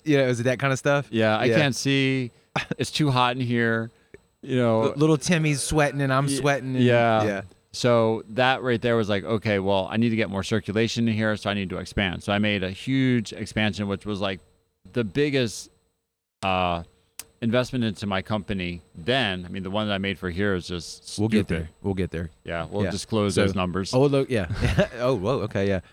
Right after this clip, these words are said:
Speaker 1: So, so you knocked out that back wall in the old room,
Speaker 2: Yeah,
Speaker 1: right?
Speaker 2: knocked out that back wall. We
Speaker 1: Yep.
Speaker 2: went from, like, five hundred square feet
Speaker 1: Yep.
Speaker 2: to twelve hundred square feet.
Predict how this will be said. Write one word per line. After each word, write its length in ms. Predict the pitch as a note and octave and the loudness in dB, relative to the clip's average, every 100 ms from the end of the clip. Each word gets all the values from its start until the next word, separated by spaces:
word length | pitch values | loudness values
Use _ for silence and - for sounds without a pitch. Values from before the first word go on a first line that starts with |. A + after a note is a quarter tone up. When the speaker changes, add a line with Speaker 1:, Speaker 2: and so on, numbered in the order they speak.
| _ | _
Speaker 1:
So, 260 | - B2 - | 0 0 0
so 160 | - B2+ | 0 0
you 180 | A#2 A#2 | 2 2
knocked 280 | C3 C#3 C3 | 0 0 -2
out 140 | B2 | 0
that 180 | A#2 G#2 | -2 2
back 240 | A2+ A2+ | 0 2
wall 280 | A#2 A2 G#2+ | 4 4 4
in 80 | G2+ | 2
the 120 | G2+ | 2
old 220 | G2+ G2+ | 2 2
room, 200 | F#2+ F#2 | 2 2
Speaker 2:
Yeah, 120 | A2+ A2+ | 2 2
Speaker 1:
right? 60 | G#2+ | 2
Speaker 2:
knocked 240 | A2 B2+ | 2 2
out 160 | B2 A2+ | -2 -4
that 180 | A2 G2+ | -4 -2
back 260 | G#2 - | -2 0
wall. 180 | A2 C3 | 0 0
We 100 | B2+ | 0
Speaker 1:
Yep. 60 | G#2+ | 0
Speaker 2:
went 180 | A2 - | -2 -2
from, 240 | A2 G2 | -4 -2
like, 280 | F#2 F2+ - - - | -4 -4 -10 -20 -4
five 360 | G#2+ A2 A#2 G#2+ | 0 2 0 -4
hundred 680 | A2 A2 A2 A2+ A2+ G#2+ A2 _ - | -4 -2 0 0 0 -2 -10 _ -18
square 320 | - A#2 A2+ | -4 -2 -2
feet 320 | A#2+ A#2+ G#2 - | -2 -4 -6 -4
Speaker 1:
Yep. 140 | A2 | -2
Speaker 2:
to 280 | F#2+ F2+ F2+ | -2 -6 -10
twelve 280 | - A2+ A2 | -2 -2 0
hundred 220 | G#2 F#2 | -4 -6
square 240 | - F2 E2+ | -8 -8 -8
feet. 240 | E2+ E2+ | -12 -16